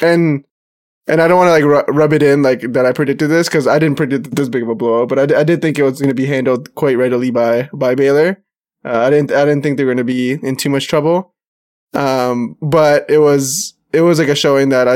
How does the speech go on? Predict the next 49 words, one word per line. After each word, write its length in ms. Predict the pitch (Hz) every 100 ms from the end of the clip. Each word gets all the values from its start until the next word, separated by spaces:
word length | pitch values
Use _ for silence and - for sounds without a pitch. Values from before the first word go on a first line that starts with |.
| 120
I, 100 | 127
I 40 | 131
couldn't 240 | 160 135
even 220 | 127 120
predict. 440 | 131 110 117 _ -
They 100 | 151
were 140 | 143
absolutely 360 | 139 139 151 139
killing 280 | 147 139
'em. 240 | 139 143 147 _ _ -
Um, 100 | 139
I 100 | 139
knew 180 | 190 202
Houston 400 | 156 185 180 190
wasn't 200 | 165 160
really 160 | 156 143
up 120 | 139
for 60 | 147
the 80 |
challenge 320 | 139 131 139 135
because 300 | 143 143 139
of 80 | 135
their 260 | 143 123
previous 460 | - - 160 151 147
opponents. 600 | 156 160 165 185 - - _ _ _ _ _
Um, 240 | 127 123 127
like 160 | 131
I 60 | 135
said 180 | 131 127
before, 360 | 131 120 127
and 100 | 131
you 60 | 131
guys 180 | 127 123
kind 140 | 139
of 80 | 135
saying, 160 | 135 131
"Oh, 160 | 131
well, 140 | 143 147
it 60 |
doesn't 200 | 175 175
matter. 260 | 165 156 156
You 120 | 160
only 160 | 165 165
play 140 | 165
who's 140 | 160 160
in 80 |
front 200 | 147 151
of 80 | 143
you." 240 | 147 143